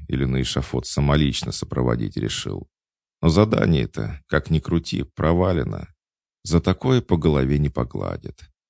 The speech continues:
И от того, что не один «я» оказался в столь неприглядном положении, ничуть не легче.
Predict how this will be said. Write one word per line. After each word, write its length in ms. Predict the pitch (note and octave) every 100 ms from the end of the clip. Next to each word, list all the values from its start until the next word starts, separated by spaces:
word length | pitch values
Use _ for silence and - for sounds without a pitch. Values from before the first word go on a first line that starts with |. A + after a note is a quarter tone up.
| _ _ _
И 60 | D2+
от 180 | D#2+ -
того, 380 | G#2 A2 A2+
что 240 | F2+ - E2
не 160 | F2+
один 360 | F#2 F2+ F#2 F#2+
«я» 360 | E2+ F#2+ E2 G1+
оказался 640 | - C#2 C2+ B1 - C2
в 80 | -
столь 280 | - D2+ C2+
неприглядном 680 | B1 C#2+ D2 C#2 B1+ A#1 A#1+
положении, 880 | C2+ C#2+ D#2 G2 F2 D#2+ D2 C2+ - _
ничуть 420 | - D#2 - E2 -
не 140 | E2
легче. 600 | F2 C#2 - - - -